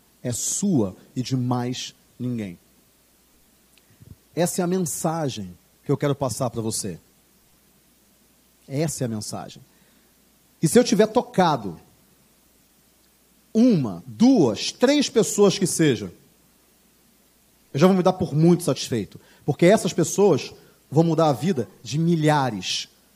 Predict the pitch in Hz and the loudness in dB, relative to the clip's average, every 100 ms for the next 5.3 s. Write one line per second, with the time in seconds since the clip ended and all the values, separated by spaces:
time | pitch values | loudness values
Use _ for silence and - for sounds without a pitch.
0 | _ _ 131 131 165 131 - 175 208 202 | _ _ -12 0 2 2 2 4 4 0
1 | 202 - - _ 135 131 147 123 104 87 | -4 -6 -12 _ -8 -2 0 0 -2 -6
2 | 87 - - _ _ _ _ _ _ _ | -10 -12 -14 _ _ _ _ _ _ _
3 | _ _ _ _ _ _ _ _ _ _ | _ _ _ _ _ _ _ _ _ _
4 | 143 156 135 135 120 135 - _ 127 143 | 4 4 4 -2 -2 -2 -8 _ -2 2
5 | 156 143 151 | 2 0 -8